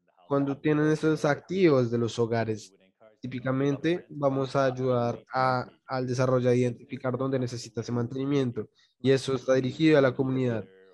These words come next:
para ayudar al líder de la comunidad o cualquier persona para hacer ese mantenimiento. Y ellos, ellos van a tener en-, entrenamiento para tener, por ejemplo, la col-,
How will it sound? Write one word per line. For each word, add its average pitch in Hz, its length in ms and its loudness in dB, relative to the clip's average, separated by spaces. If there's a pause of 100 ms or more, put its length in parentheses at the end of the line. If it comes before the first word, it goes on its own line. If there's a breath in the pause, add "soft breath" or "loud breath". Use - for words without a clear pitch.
(420)
para 127 220 2
ayudar 127 680 -2 (100)
al 120 340 0
líder 123 280 0
de 120 80 -6
la 120 140 0
comunidad 135 600 -2
o 131 120 -6
cualquier 131 340 -2
persona 120 460 -2
para 120 180 -2
hacer 120 180 -2
ese 113 180 -8
mantenimiento. 127 800 -2 (460)
Y 143 80 2
ellos, 143 280 -4 (920)
ellos 135 220 -6
van 131 120 2
a 127 80 -2
tener 127 220 2
en-, 123 200 0
entrenamiento 160 840 0 (1160)
para 131 240 4
tener, 127 260 2
por 123 140 -4
ejemplo, 123 280 0
la 120 340 0
col-, 123 340 -4